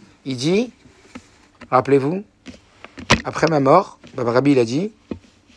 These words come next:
faites mon lit, allumez la bougie, vous vous rappelez ?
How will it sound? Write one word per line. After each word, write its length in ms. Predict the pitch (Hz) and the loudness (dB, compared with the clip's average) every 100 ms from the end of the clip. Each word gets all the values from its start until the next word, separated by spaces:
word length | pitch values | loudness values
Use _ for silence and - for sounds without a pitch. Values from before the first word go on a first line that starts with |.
| _ | _
faites 360 | - 156 151 | 0 0 2
mon 120 | 151 143 | 2 2
lit, 260 | 131 175 - _ - - _ _ | 0 -4 -10 _ -20 -20 _ _
allumez 240 | 135 139 139 | -2 0 2
la 120 | 127 | 0
bougie, 340 | 123 117 160 | -2 -4 -6
vous 80 | 190 | -4
vous 40 | 123 | -4
rappelez ? 360 | 123 147 202 | 0 0 0